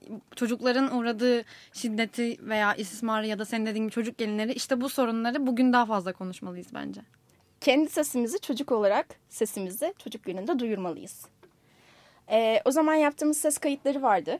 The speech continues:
Speaker 1: Yalnız
Speaker 2: Onlardan bir tanesini dinleyelim
Speaker 1: Onlarla
Speaker 2: diyecektim.
Speaker 1: önce bir şey söyleyelim. Ta-, olabildiğince farklı okuldan insanlara sormaya
Speaker 2: Hı hı.
Speaker 1: çalıştık. Ama tabii ki bütün çocukların sor-, istedik-, söylemek istediklerini yansıtmıyorlar.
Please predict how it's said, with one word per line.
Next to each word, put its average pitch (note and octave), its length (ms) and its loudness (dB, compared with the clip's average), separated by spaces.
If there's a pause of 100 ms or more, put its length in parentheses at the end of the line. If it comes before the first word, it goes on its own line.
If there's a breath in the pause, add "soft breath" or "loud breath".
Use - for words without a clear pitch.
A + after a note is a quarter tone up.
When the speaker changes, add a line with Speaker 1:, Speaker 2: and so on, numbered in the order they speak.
(800 loud breath)
Speaker 1:
Yalnız A#3 140 4
Speaker 2:
Onlardan B3 520 6
bir - 80 -2
tanesini A#3+ 580 0
dinleyelim A3 440 -2 (160)
Speaker 1:
Onlarla C#4 280 2
Speaker 2:
diyecektim. D4+ 420 4
Speaker 1:
önce C#4+ 400 0
bir C4+ 40 -8
şey D#4 160 -6
söyleyelim. C4+ 480 -2 (160)
Ta-, D4 120 -4
olabildiğince C#4 720 4
farklı C4 340 0
okuldan B3 440 -2
insanlara A#3+ 420 -2
sormaya A3 360 -2
Speaker 2:
Hı B3+ 40 0
hı. A#3+ 40 -2
Speaker 1:
çalıştık. A3+ 480 -6
Ama C4 180 0
tabii C4 300 -2
ki A#3+ 200 -4 (240 loud breath)
bütün B3 220 0
çocukların G#3+ 480 -2
sor-, G#3+ 280 -6
istedik-, - 600 -10
söylemek G#3 320 -4
istediklerini G3 440 -6
yansıtmıyorlar. F#3+ 800 -6